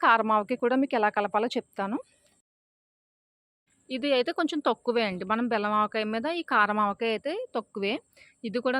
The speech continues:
నేను కొలుచుకుంటున్నాను ఎన్ని ముక్కలు వస్తాయో. నాకు ఈ కప్పుతో అయితే నాలుగు కప్పులు ముక్కలైతే వచ్చాయండి. చాలామంది కారం ఆవకాయ పెడతారు కానీ నిలవ ఉండట్లేదు, బూజు పెట్టేస్తుంది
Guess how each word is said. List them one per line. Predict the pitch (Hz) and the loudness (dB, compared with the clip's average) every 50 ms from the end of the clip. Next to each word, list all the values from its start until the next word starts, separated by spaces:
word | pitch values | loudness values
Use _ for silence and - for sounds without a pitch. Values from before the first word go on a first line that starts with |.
| 262 | 0
నేను | 262 269 262 - | 0 -2 -2 -2
కొలుచుకుంటున్నాను | 254 214 208 - - 240 233 208 214 208 233 269 262 | -2 -4 -4 -6 -6 -6 -4 -2 -2 -2 -2 -2 -2
ఎన్ని | 220 208 208 208 | 0 -2 -2 -4
ముక్కలు | 196 - - 202 196 | -4 -4 -4 -4 -4
వస్తాయో. | - - - 208 190 190 214 294 - - _ _ _ _ _ _ _ - | -6 -4 -4 -4 -2 -2 -4 -6 -6 -10 _ _ _ _ _ _ _ -4
నాకు | 254 233 240 247 254 262 - - 277 302 392 539 587 - 539 - | 2 6 6 6 6 4 2 -2 -2 -2 -2 -2 -2 -6 -8 -6
ఈ | 254 269 277 - | -4 -4 0 2
కప్పుతో | - 240 226 - _ - 226 - 247 247 240 | 2 2 2 0 _ -6 -2 2 4 4 4
అయితే | 214 202 - 247 269 339 302 | 4 4 2 2 4 6 6
నాలుగు | 247 226 226 240 262 - - 226 | 6 6 6 4 2 0 -4 -6
కప్పులు | 196 - - 220 220 240 302 370 | -6 -4 -2 0 0 2 2 2
ముక్కలైతే | 349 277 - 233 226 220 214 - 233 226 | 0 -2 0 2 2 2 4 4 2 2
వచ్చాయండి. | 214 - - - 214 202 196 190 190 190 262 392 494 - _ _ _ _ _ - | 2 0 -2 -2 0 0 0 -2 -2 -2 -2 -4 -4 -6 _ _ _ _ _ 2
చాలామంది | 285 247 214 214 233 254 254 240 233 247 254 311 - - | 2 4 6 6 4 4 4 2 2 0 -2 -2 0 4
కారం | 311 247 226 226 233 240 233 233 | 4 6 6 4 4 4 4 4
ఆవకాయ | 233 226 - 262 - - | 4 4 4 0 0 2
పెడతారు | 269 220 - - 226 233 233 - | 0 0 2 2 2 2 2 2
కానీ | 233 226 226 220 233 240 | 2 2 4 2 2 2
నిలవ | 240 220 202 208 220 | 2 2 2 2 0
ఉండట్లేదు, | 220 208 214 214 - 226 214 202 202 185 214 214 214 190 | 0 0 0 -2 0 0 0 0 2 2 2 2 2 2
బూజు | 202 220 220 208 - - 220 | 2 2 2 2 2 -2 -2
పెట్టేస్తుంది | 202 - 208 208 208 - - - 208 208 190 196 | 0 2 2 2 2 0 -4 -6 -4 -2 0 0